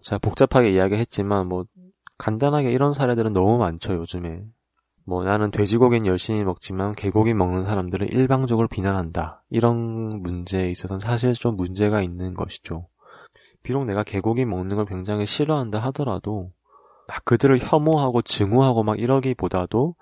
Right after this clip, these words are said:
나 또한 그런 모순적인 부분이 있음을 알고 그럼에도 불구하고 나는 개고기 먹는 것에 반대하기 때문에 나의 모순을 인정하면서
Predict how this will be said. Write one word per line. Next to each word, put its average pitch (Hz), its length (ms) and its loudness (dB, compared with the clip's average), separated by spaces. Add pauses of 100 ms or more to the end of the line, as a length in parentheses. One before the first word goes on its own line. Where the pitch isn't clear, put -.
(440)
나 98 200 4 (100)
또한 139 480 2
그런 113 280 2
모순적인 110 600 4
부분이 107 380 2
있음을 110 420 0
알고 92 720 4 (920)
그럼에도 131 420 4
불구하고 107 420 4
나는 104 400 0
개고기 107 380 0
먹는 98 300 0
것에 98 180 -2
반대하기 98 640 -2
때문에 95 600 -4 (400)
나의 98 260 0
모순을 98 500 0
인정하면서 120 1120 0